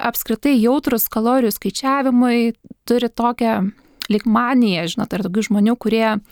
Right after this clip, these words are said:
tiesiog yra apsėsti skaičiuoti kalorijas,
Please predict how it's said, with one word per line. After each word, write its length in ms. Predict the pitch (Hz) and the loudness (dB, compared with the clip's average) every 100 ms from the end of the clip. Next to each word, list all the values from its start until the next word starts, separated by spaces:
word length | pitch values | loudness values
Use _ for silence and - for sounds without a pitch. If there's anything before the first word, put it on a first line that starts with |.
| - - - - 220 | -20 -20 -20 -8 -4
tiesiog 280 | 240 - 233 | -2 -2 -2
yra 120 | 247 | 0
apsėsti 640 | 220 226 - 196 - - 349 - _ - | -4 -6 -4 -4 -4 -2 -4 -4 _ -10
skaičiuoti 400 | - - 208 208 | -6 -2 -2 -2
kalorijas, 680 | - 208 254 294 262 196 208 | -2 0 2 2 2 0 -2